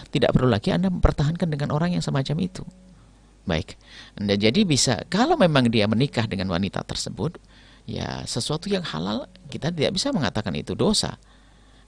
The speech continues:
Nah, adapun permasalahannya, kita juga tidak tahu. Mungkin kalau seandainya dia menikah, barangkali karena dia mungkin, dia sangat mencintai Anda, tapi sisi lain dia ingin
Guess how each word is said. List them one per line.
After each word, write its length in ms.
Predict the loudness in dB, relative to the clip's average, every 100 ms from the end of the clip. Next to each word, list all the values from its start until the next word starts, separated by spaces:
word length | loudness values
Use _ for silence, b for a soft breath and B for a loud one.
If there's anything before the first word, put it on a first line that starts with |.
| -8
Nah, 160 | -6 -8 B B 2
adapun 480 | 4 4 4 6 8
permasalahannya, 640 | 8 4 4 2 0 2
kita 160 | 4 6
juga 160 | 6
tidak 320 | 4 4 4
tahu. 80 | 2
Mungkin 400 | 2 2 0 0
kalau 160 | 2 4
seandainya 480 | 4 4 4 2 2
dia 80 |
menikah, 480 | 2 0 -4 -4 -6 -8 B B B B
barangkali 480 | 2 2 2 0 0
karena 240 | 0 0
dia 240 | 0 -2 -2
mungkin, 400 | -4 -6 -8 -8 -18 _ b b b 0
dia 120 | 2
sangat 280 | 2 0 0
mencintai 440 | -2 -2 -2 -2 -2
Anda, 240 | -4 -4
tapi 160 | -4 -4
sisi 280 | -4 -2 -2
lain 160 | -2 0
dia 160 | 0
ingin 240 | 0 -2